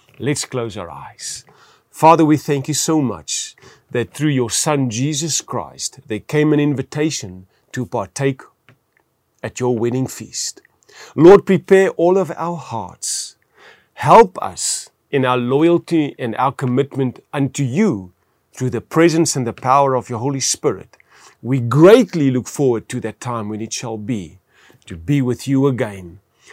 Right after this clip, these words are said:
Guide us in holiness,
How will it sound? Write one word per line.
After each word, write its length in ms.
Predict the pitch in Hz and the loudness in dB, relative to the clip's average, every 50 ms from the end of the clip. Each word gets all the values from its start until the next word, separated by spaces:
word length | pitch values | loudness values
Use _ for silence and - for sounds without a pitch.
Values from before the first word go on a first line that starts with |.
| - _ _ 120 120 117 | -20 _ _ -6 -6 -2
Guide 360 | 107 156 151 147 185 202 196 190 | 4 8 8 10 10 10 6 6
us 460 | 185 180 - - - - - - _ _ _ _ _ _ _ | 4 0 -2 -4 -4 -4 -6 -12 _ _ _ _ _ _ _
in 140 | 135 127 120 | -6 -6 -6
holiness, 800 | 101 90 123 147 156 151 143 123 101 82 80 - - - - | -6 -2 0 2 2 2 2 0 -2 -4 -8 -8 -10 -10 -12